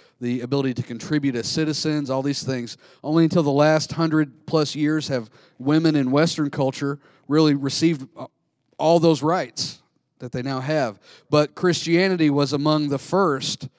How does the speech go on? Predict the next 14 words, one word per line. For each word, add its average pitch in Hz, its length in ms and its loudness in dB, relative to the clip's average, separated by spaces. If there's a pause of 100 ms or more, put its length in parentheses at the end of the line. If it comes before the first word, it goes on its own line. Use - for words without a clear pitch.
(260)
to 151 100 -4
give 143 360 2
women 156 360 -2
that 135 180 -6
status 135 400 -4
as 117 120 -8
sons 117 640 -8 (800)
and, 127 240 -4
and 131 240 -4
to, 127 260 -2
to 135 240 -4
make 147 260 -2
them 135 200 -2
equal 147 580 -2